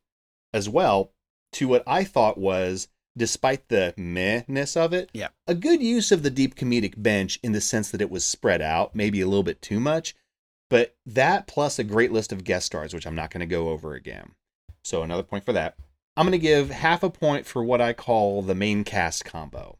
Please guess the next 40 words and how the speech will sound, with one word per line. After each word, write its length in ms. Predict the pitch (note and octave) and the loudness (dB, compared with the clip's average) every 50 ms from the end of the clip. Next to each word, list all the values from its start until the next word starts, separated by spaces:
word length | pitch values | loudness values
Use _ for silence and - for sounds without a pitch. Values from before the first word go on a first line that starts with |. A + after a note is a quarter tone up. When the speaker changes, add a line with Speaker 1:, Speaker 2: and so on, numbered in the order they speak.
| _ _ - | _ _ -12
Speaker 1:
And 80 | B2 A2+ | -6 -4
so 200 | - C3 A#2 - | 0 0 0 -2
because 420 | - A2+ A#2+ A#2+ - D3+ D#3 D3+ | -2 -6 -8 -4 2 2 4 4
I 60 | D#3+ D3 | 2 2
gave 200 | C#3 C#3+ D3 C#3 | 4 2 2 4
my 140 | C3 B2 | 2 0
M 160 | G2+ A2+ A#2 A#2+ | 0 0 0 0
V 100 | B2 A2 | 0 -2
P 160 | - - A#2+ | 0 0 -2
award 380 | A2 G#2+ G2+ G2 F#2+ F#2+ F2 | 0 0 0 0 0 0 0
to 80 | - G2+ | -4 -10
the 80 | F#2 F2 | -8 -8
recurring 720 | F2+ E2+ - - - A#2+ A2 A2 G#2 G2+ G2 G2 G2 F#2+ - _ - | -8 -8 -8 -6 -4 -2 0 0 0 0 0 -2 -2 -4 -8 _ -4
stuff, 440 | - - - - - F2 C#2+ - - | -4 -2 -2 0 -2 -2 -2 -4 -10
the 80 | - F2+ | -8 -8
recurring 380 | E2+ F2 - - A2 G2+ F#2+ | -8 -6 -2 0 0 0 0
in-, 140 | G2+ G#2 G#2 | 0 2 2
Speaker 2:
Yeah. 100 | G2+ D#2+ | 2 2
Speaker 1:
in-universe 680 | G2 G#2 A2 G2+ G2 G2+ G2+ A2+ A2 G2+ F#2 E2 - - | 2 0 0 0 0 0 0 0 0 -2 -4 -6 -8 -2
characters, 440 | - G3+ E3+ - - G#2 F#2+ - _ _ _ _ _ _ _ _ _ _ _ - | 0 0 0 0 0 -4 -6 -6 _ _ _ _ _ _ _ _ _ _ _ -2
I 60 | A#2 | -2
wanted 320 | A#2 A#2+ C#3+ D#3+ F3+ E3 D3 | 2 2 2 2 2 0 -2
to 80 | C#3+ | -8
tip 280 | - - - D#3 - - | -8 -4 -4 -4 -2 0
my 120 | C3 B2+ | -2 -2
hat 260 | A2 G#2 A2+ G#2+ - - | 0 0 -2 -2 -4 -6
to 80 | - | -6
the 80 | G2+ G#2 | -4 -2
main 360 | G2 G2 G#2+ G#2+ A2 A2 A2+ G#2 | 0 2 2 2 2 2 0 -2
cast, 400 | - F#2 E2 D2+ E2 - - - | -4 -8 -8 -8 -8 -10 -8 -6
who 100 | F3+ F#3 | -6 -6
they, 300 | F3+ B3+ C#4 B3 - _ - D#3+ - | -4 -6 -6 -6 -8 _ -16 -6 -2
they 180 | D4+ F4 F4 | 0 0 0
all 240 | - - B2+ C3+ C#3+ | 0 -2 -2 -2 0
did 180 | C3+ C3 B2+ A#2+ | 4 4 4 4
a 60 | A#2 | 4
fine 460 | - - A#2+ A2 A2 G#2 G#2 G#2 G2+ | 0 0 2 2 2 2 2 2 0
job. 420 | - G2 E2 D#2 D2+ D#2 D#2+ E2+ - | 0 -2 -2 -4 -4 -6 -8 -10 -10
So 120 | - - C3 | -4 0 2
I, 100 | A2+ | 4